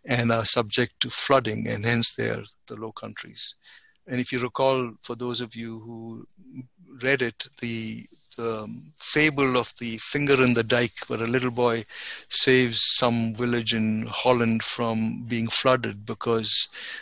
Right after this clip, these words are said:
that's a periodic event that, uh, is prevented by the use of dikes. In any case, so this is northern Belgium.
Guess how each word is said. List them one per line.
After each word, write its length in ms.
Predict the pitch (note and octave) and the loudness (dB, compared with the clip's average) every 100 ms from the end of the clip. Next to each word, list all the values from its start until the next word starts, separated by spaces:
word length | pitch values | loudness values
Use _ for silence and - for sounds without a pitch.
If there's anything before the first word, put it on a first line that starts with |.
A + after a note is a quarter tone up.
| - | -2
that's 260 | A#2+ A2+ - | -2 0 -2
a 80 | |
periodic 580 | A2+ B2+ A#2 A#2 A2+ A2+ - - _ - | 0 0 2 2 2 -4 -12 -20 _ -8
event 680 | C#3 A#2+ C3+ C3+ B2 A2 | -4 0 2 4 2 0
that, 200 | A#2 A#2 - - - | -2 -2 -4 -8 -4
uh, 120 | A#2 | -2
is 180 | A2+ A2+ | 0 -2
prevented 580 | - A#2 A#2+ A#2 A2+ A2 | -2 0 0 0 -4 -4
by 160 | A2 | -4
the 120 | G#2+ A2+ | -2 -4
use 300 | A2+ A#2+ A2+ | -2 0 0
of 200 | G#2 G#2 | -2 -2
dikes. 1000 | A#2+ - - - - - - - - - | -2 -2 0 2 0 -4 -2 -2 -2 0
In 80 | E3+ | 4
any 140 | F#3 | 6
case, 340 | F3+ D3 A#2+ - | 6 4 6 6
so 160 | D3 | 6
this 220 | C3 E3 G3+ | 6 6 4
is 160 | E3+ | 4
northern 640 | C#3 C#3 D3 D3+ D3+ C3+ - | 4 6 6 6 4 4 0
Belgium. 800 | A2+ B2 A#2+ A2 A2+ A#2 C#3+ | 0 2 2 2 0 -2 -4